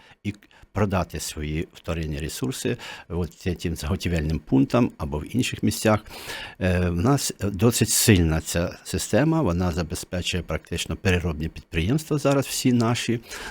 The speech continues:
Це так по, от, експертним оцінкам біля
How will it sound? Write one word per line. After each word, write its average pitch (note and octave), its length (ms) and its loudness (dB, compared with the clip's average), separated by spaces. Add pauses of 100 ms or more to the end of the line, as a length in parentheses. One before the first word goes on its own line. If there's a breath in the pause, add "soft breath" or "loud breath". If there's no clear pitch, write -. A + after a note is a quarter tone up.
Це F#2 300 2
так E2+ 320 -2
по, F2+ 240 -2 (120)
от, - 300 -6
експертним F2+ 520 0
оцінкам F2 520 0
біля E2 420 0